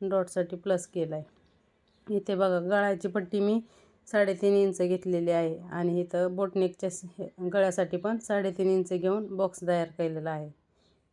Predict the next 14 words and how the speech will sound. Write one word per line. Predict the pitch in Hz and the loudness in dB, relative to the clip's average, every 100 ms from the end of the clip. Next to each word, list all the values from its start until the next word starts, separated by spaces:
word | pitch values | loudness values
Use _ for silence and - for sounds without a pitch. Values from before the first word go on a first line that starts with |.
| _ - | _ -18
आता | 170 180 | -4 -2
गळ्याचा | 185 185 180 185 214 220 _ | 2 2 0 -2 -4 -6 _
शेप | - 190 180 | -12 -6 -6
देत | 165 160 160 | -2 -2 -2
आहोत | 160 160 | -4 -6
आपण. | 160 156 156 - _ _ _ _ _ _ _ _ - | -8 -8 -12 -12 _ _ _ _ _ _ _ _ -4
आणि | 190 208 | 0 2
हा | 208 214 | 2 2
बोटनेक | 202 208 214 214 208 | 2 0 0 -2 -2
असाच | 196 190 196 185 | -6 -2 -2 0
म्हणजे | 196 190 | 0 2
पूर्ण | 185 220 208 202 | 2 0 2 2
पॅक | 196 196 196 | 2 0 0
आहे, | 185 190 | 2 0